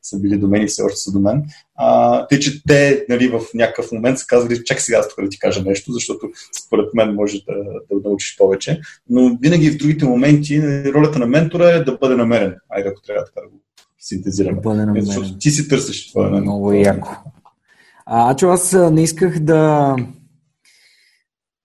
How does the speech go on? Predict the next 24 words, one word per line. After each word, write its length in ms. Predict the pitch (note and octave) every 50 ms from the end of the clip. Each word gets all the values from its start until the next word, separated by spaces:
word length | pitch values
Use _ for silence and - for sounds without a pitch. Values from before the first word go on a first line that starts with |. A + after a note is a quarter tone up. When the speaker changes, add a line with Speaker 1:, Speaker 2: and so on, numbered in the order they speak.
| _ _ -
Speaker 2:
Не 140 | C#3+ D3+ F3
исках 260 | E3+ - - F#3+ F#3
да 120 | F3 F#3
споделям 600 | D#3+ - - - D#3+ C#3+ D#3+ E3+ F#3 F#3+ F3+ F3
за 140 | D3 C#3+ -
тая 240 | - E3 D#3 D3+ C#3+
книга, 320 | D#3 D#3 D3+ D3 C#3 D3
ама 360 | C#3+ C#3 C#3 C3+ B2+ A#2+ B2+
ти, 200 | - D3 D3 D3
ти 120 | D3 D#3 D#3
ме 140 | D#3+ E3 D3+
върна 400 | C3+ C#3+ D3+ D#3 D#3+ D#3 C#3+ D#3
просто 420 | C#3+ C#3 C3 - - D3 C#3 C#3
директно 520 | C3 B2+ C#3 C#3 C#3 C#3 C#3 - D3+ D3
с, 400 | C#3 - - D3 C3+ - - -
а, 360 | D3 C#3 C3+ C3+ C3+ C3 C3 B2+
второто 420 | C3 - - C#3+ C#3 C#3 C#3 D3
изречение, 600 | C#3+ B2+ C3+ C3 B2+ - - C3+ C3+ B2+ B2 A#2
след 260 | - - C3 A#2+ A#2+
като 200 | - B2 - A#2
те 140 | A2+ A#2+ -
питах 220 | - B2+ C3 B2
за 120 | A2+ G#2+ A2+
навиците, 760 | A2+ A#2 A#2 A#2 A2+ G#2+ - - - - A#2+ A#2 C3 C#3 C#3+